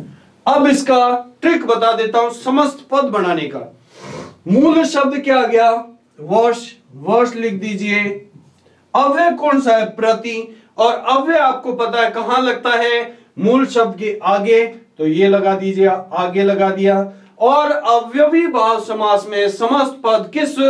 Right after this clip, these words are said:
लिंग के अंदर होता है? नपुंसक लिंग। तो नपुंसक लिंग के लिए क्या आ जाएगा? हलंत म। तो वर्ड बन जाएगा आपके प्रतिव्रशम। ये हो गया आपके प्रति उपसर्ग।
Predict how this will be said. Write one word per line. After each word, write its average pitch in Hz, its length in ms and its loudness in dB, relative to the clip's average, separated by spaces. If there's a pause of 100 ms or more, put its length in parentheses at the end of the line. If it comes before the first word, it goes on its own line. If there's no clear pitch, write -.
(720)
लिंग 277 360 2
के 262 60 0
अंदर 233 320 0
होता 214 260 0
है? 226 480 -4
नपुंसक 240 640 0
लिंग। 240 300 -2
तो - 360 -8
नपुंसक 196 560 -2
लिंग 180 220 0
के 175 80 -6
लिए 160 160 -6
क्या 196 180 0
आ 185 60 0
जाएगा? 180 640 0 (240)
हलंत 185 440 -2
म। 185 540 0 (260)
तो 131 60 -10
वर्ड 220 380 0
बन 208 220 -2
जाएगा 180 320 0
आपके 185 300 0 (380)
प्रतिव्रशम। 165 1300 -4 (380)
ये 277 200 2
हो 247 220 4
गया 226 140 0
आपके 214 380 0
प्रति 254 680 -2
उपसर्ग। 139 400 -4